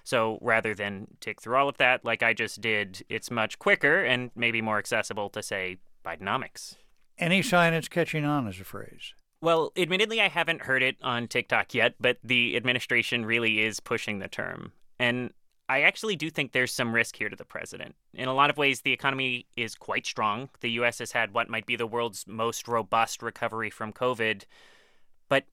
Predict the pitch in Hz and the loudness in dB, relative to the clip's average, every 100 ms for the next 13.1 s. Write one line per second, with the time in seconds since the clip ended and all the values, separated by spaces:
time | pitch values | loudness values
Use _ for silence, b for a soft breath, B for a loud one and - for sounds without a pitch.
0 | _ - 151 214 247 247 - 214 196 - | _ -4 0 2 2 2 2 0 0 2
1 | 170 160 151 - - 147 143 117 120 151 | 2 4 2 2 0 2 2 2 2 2
2 | _ - 107 101 - 101 - 101 101 87 | _ -8 -2 -4 -4 -8 -4 -6 -6 -4
3 | 117 113 110 - 127 131 120 - - - | -2 0 -2 2 2 2 -2 -8 -12 -10
4 | 110 110 117 110 98 110 110 - - 120 | -8 -4 -2 -2 0 0 0 -2 -4 -4
5 | 113 - - 123 120 - 127 - 113 117 | -2 -6 -2 -2 -2 0 -2 -2 -6 0
6 | 123 120 120 117 - 107 117 123 110 110 | 0 -2 -4 -4 -2 -2 2 2 2 0
7 | 110 107 107 95 104 95 113 123 113 120 | 0 0 -2 -4 -8 -6 -6 -4 -4 -4
8 | 107 123 113 95 - - - - - - | -2 -2 -2 -8 -16 -14 -14 -14 -16 -18
9 | _ B B B B B B 139 165 165 | _ B B B B B B 0 2 0
10 | 175 170 156 131 123 131 120 120 117 120 | 0 0 0 0 -2 0 0 2 4 4
11 | 120 117 101 117 110 - 123 117 113 98 | 4 2 0 -2 -2 -6 -8 -2 -2 0
12 | 107 113 123 120 - 117 110 107 107 104 | -4 -2 0 0 0 2 2 2 -2 -6